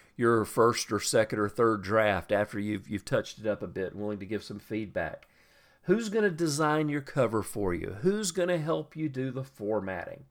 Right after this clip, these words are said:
Now, this sounds overwhelming and it sounds expensive, but it really doesn't have to be. Um,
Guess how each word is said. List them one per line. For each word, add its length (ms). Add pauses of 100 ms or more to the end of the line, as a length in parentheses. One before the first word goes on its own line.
(680)
Now, 120
this 180
sounds 340
overwhelming 920 (460)
and 140
it 60
sounds 380
expensive, 840
but 120
it 40
really 200
doesn't 280
have 440
to 100
be. 300 (420)
Um, 640